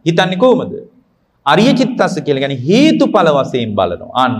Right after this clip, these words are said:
දැන් බලන්න මට ආර්ය සිතක් තියෙනවද කියලා. එයා මේ මොහොතේ ප්‍රතිචාර දක්වන්නේ නැහැ. අරිය චිත්තස්ස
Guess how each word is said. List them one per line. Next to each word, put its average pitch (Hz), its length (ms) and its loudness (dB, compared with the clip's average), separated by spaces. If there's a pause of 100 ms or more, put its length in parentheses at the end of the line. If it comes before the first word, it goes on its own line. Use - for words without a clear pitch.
(1300)
දැන් 165 160 2
බලන්න 202 280 2
මට 170 260 0
ආර්ය 185 320 2
සිතක් 240 260 -2
තියෙනවද 147 420 -4
කියලා. - 240 -20 (440)
එයා 170 300 4
මේ 151 280 -4
මොහොතේ 170 400 -2
ප්‍රතිචාර 190 380 2
දක්වන්නේ 214 400 0
නැහැ. - 300 -4 (600)
අරිය 214 360 2
චිත්තස්ස 110 560 -4